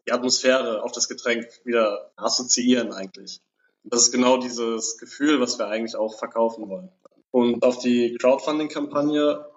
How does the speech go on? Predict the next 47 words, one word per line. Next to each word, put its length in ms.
natürlich, 340
wir 60
haben 80
uns 100
schon 100
überlegt, 480
was 200
passiert 340
dann, 220
was 160
machen 260
wir? 260
Wir 140
würden 180
uns 140
natürlich 380
erstmal 340
hinsetzen 640
und 100
überlegen, 440
warum 320
war 160
sie 100
nicht 160
erfolgreich? 640
Lag 220
es 120
daran, 580
dass 180
wir 100
vielleicht 380
zu 180
wenig 240
geworben 460
haben, 560
an 160
den 140
falschen 320
Ecken 460
oder 280
die 80
Leute 220
das 160
Produkt 320
nicht 100
spannend 400
fanden? 500